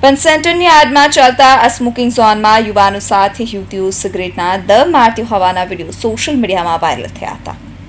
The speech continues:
આ વીડિયો વાયરલ થતા સભ્ય સમાજમાં હાહાકાર મચી જવા પામ્યો હતો. ત્યારે કેટલાક પરિવારોમાં યુવતીઓના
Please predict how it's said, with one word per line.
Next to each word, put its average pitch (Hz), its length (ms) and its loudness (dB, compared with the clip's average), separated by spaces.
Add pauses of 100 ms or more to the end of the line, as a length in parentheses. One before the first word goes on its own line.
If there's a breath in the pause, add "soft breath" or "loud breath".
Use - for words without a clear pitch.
(580 loud breath)
આ 262 120 6
વીડિયો 302 380 2
વાયરલ 254 340 6
થતા 240 380 4
સભ્ય 220 360 2
સમાજમાં 208 920 0
હાહાકાર 196 540 0
મચી 196 240 -6
જવા 180 200 -2
પામ્યો 180 360 -2
હતો. 208 240 -8 (760 loud breath)
ત્યારે 226 300 6 (440 loud breath)
કેટલાક 277 520 2 (300)
પરિવારોમાં 226 800 4
યુવતીઓના 190 640 -4